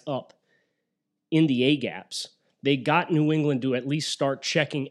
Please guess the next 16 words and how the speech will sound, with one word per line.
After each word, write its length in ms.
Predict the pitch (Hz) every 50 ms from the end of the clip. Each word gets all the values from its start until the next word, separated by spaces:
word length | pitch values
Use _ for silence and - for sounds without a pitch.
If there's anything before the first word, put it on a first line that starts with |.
| - 156
out, 260 | 156 165 151 - 147
but 200 | 139 - - -
then 160 | 156 170 185
they 140 | 180 170 156
had 260 | 120 143 156 151 143
additional 560 | 139 117 107 151 160 151 - 160 139 127 120
wrinkles 340 | 139 170 175 - 135 127 113
and 100 | 135 127
they 80 | 127 127
said, 200 | - - 151 165
"Okay, 440 | 185 180 - 151 135 135 139 135 - _ _ _ _ _ _ _
we're 140 | 175 175 185
gonna 100 | 196 185
have 160 | 190 185 180
success 480 | - 175 165 - - 175 160 151 - 160
inside, 560 | 156 151 143 - - 117 101 95 90 87